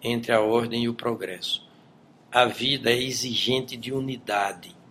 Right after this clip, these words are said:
não é? Tudo é dicotômico no ponto de partida, é dual, binário, mas sempre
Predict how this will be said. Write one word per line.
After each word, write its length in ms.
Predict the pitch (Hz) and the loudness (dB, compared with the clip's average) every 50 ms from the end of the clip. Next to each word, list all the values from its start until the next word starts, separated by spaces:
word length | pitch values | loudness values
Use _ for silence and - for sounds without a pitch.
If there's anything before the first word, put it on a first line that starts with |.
| - - - - _ _ _ - _ - - | -20 -20 -20 -20 _ _ _ -20 _ -20 -10
não 100 | 107 113 | -4 -4
é? 100 | 117 113 - - - - - - - - - - - _ - | -4 -4 -6 -12 -20 -20 -20 -20 -20 -20 -20 -20 -20 _ -6
Tudo 260 | - 156 165 156 156 | -2 -2 0 4 4
é 220 | 156 143 127 - - - - | 4 4 4 0 -4 -16 -12
dicotômico 760 | - 131 - - 131 120 - - 123 120 117 117 113 113 110 | -12 -8 0 2 2 2 2 2 2 2 4 4 2 0 -4
no 80 | 110 104 | -8 -8
ponto 300 | - - - 104 101 - | -8 -6 -6 -6 -6 -6
de 80 | - 101 | -14 -10
partida, 580 | - - 101 - - - - 123 131 127 127 | -4 -4 -4 -4 -6 -10 -10 -8 -6 -2 -2
é 260 | 117 110 - - 95 98 | -2 -2 -2 -4 -6 -8
dual, 560 | 95 95 101 104 101 104 113 127 135 131 123 - - - _ - - - | -8 -12 -8 -4 0 2 2 2 2 -2 -8 -14 -20 -20 _ -20 -20 -16
binário, 520 | - 101 98 98 101 104 113 120 120 113 - - - - - - - - _ _ _ _ | -12 -12 -8 -4 0 2 2 2 0 -4 -12 -16 -20 -20 -20 -20 -20 -20 _ _ _ _
mas 360 | - 113 113 113 117 117 113 - | -2 2 4 4 4 4 2 -2
sempre 800 | - - - - - 160 160 165 165 160 - 170 165 165 - | -2 0 0 0 2 2 2 2 0 0 -2 -2 -2 -2 -8